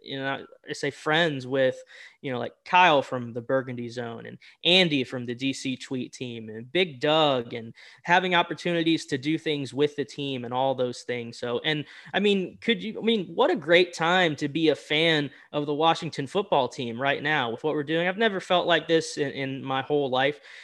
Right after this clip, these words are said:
and being able to have a platform to, uh,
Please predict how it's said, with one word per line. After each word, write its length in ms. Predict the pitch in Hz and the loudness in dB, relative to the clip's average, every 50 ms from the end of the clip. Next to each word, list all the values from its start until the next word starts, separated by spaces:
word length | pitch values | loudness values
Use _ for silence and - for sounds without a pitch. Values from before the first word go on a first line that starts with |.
| - - | -10 -6
and 260 | 143 143 135 135 127 | -4 -4 -4 -2 2
being 220 | 175 185 202 196 | 4 4 6 6
able 180 | 196 202 185 170 | 4 4 2 0
to 140 | - - 151 | -2 0 0
have 160 | 151 143 127 | 0 0 0
a 40 | 117 | -2
platform 640 | - - - 175 175 - - - 175 165 156 147 - | -2 0 2 2 2 2 0 -4 -4 -4 -2 -4 -6
to, 340 | - 143 135 127 120 120 | -6 -6 -6 -4 -4 -4
uh, 180 | 123 - 53 - | -6 -6 -6 -6